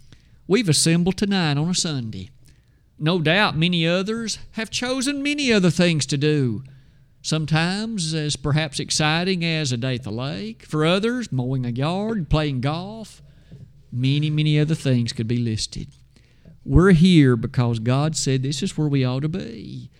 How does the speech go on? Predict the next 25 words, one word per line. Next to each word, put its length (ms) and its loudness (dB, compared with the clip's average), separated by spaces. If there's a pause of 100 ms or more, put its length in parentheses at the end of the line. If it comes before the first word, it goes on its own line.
(540)
And 220 -4
we 140 -2
are 180 0
somewhat 400 -2
excited 640 -2
about 320 -2
the 80 -2
benefit 580 0
to 140 -4
us 400 -2
and 160 -8
our 120 -8
opportunity 640 -6
to 220 -4
magnify 600 -2
Him. 580 -2 (1700)
This 220 6
essence 340 4
in 100 2
faith 400 -2
leads 280 2
us 80 0
to 80 -10
two 200 -4
more. 520 -8